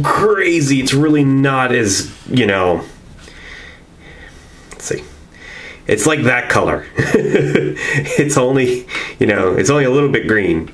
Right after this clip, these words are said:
you know, not, like, stupid green. I actually really like this light right here,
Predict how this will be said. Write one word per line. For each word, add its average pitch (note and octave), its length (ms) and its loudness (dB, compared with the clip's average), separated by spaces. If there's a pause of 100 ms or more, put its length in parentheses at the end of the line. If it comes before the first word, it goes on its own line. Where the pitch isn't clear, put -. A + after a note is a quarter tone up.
you - 100 -2
know, F2 180 2
not, G2+ 360 0
like, G#2 460 0 (1300)
stupid A2 480 -2
green. F2 480 -2 (200)
I G2+ 100 0
actually A#2 200 0
really A2 220 2
like G#2 280 2
this - 200 0
light E2+ 240 2
right E2 140 0
here, - 260 -2